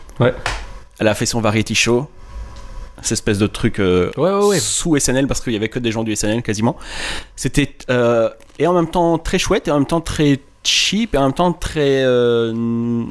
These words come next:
Speaker 2: novateur, et en même temps tellement déjà vu et dépassé. Je, c'était, c'était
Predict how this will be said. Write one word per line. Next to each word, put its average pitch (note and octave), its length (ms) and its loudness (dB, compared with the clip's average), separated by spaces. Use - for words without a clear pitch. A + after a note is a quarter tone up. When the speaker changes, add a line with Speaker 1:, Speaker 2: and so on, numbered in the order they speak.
Speaker 2:
novateur, C3 840 0
et C#3 40 -2
en A#2+ 100 2
même A#2 80 -2
temps D3 260 0
tellement C#3 260 2
déjà A#2 240 2
vu B2 200 0
et - 20 4
dépassé. A2+ 480 0
Je, A2+ 120 0
c'était, C3 520 -2
c'était - 300 0